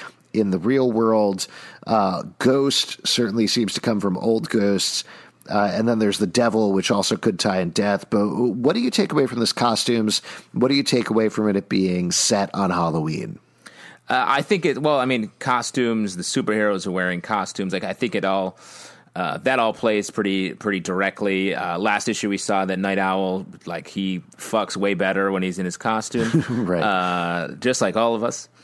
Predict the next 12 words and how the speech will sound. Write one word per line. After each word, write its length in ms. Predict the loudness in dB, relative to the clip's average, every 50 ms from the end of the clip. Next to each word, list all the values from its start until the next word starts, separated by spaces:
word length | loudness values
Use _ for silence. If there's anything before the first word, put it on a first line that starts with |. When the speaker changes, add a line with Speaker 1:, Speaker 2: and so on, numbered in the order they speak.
| -12 -12 -10 -6 0
Speaker 1:
Yeah. 400 | 2 2 4 2 2 0 -2 -2 -4
Speaker 2:
Um, 140 | -4 -8 -10 _ _ _ _ _ _ _ _ _ _ _
and 240 | -2 0 0 2 2
I, 220 | 2 0 0 -2 -2
I 120 | -2 -2 0
think 320 | 2 2 0 0 -2 -8 -18 -20 _ _ _ -20 _ _ _ _ -6
part 240 | 0 2 2 2
of 100 | 2 2
it 120 | 2 2 2
is, 240 | 2 0 0 -2 -2
um, 360 | 0 0 2 2 2 0 -2 -4 _ 0
innocence, 720 | 2 2 2 2 2 2 0 0 0 -4 -6 -6 -8